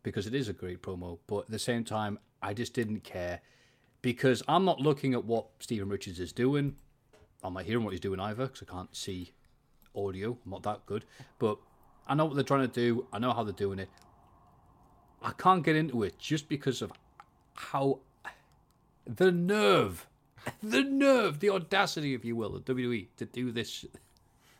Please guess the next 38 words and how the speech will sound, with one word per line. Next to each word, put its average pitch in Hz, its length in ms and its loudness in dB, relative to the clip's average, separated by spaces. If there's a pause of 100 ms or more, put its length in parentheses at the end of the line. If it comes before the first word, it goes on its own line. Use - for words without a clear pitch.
(120)
<laughs> - 560 -18
"We're 98 300 6
evil, 98 640 0 (200)
and 113 140 0
we're 113 80 2
gonna 113 140 2
tell 117 240 4
you 113 140 4
what 110 160 -2
to 110 100 -2
watch. 104 380 -2 (100)
<laughs> - 100 -14
Meh. 107 1300 6 (240)
We're 120 140 8
the 135 100 6
P 113 320 2
T 127 240 0
C. 135 420 4
Do 107 140 -4
you 135 100 6
get 143 220 4
it 139 140 4
yet? 101 180 -4 (220)
Meh." 147 360 4
I'm 147 60 -2
like, 151 180 2
"How 403 240 10
dare 330 360 8
you? 370 180 12 (380)
<laughs> 202 420 2
You're 208 100 8
literally 277 340 6
selling 233 540 6 (440)
tits 247 360 4
and 220 160 6
tables 196 460 8
to 151 100 -4
kids. 170 480 2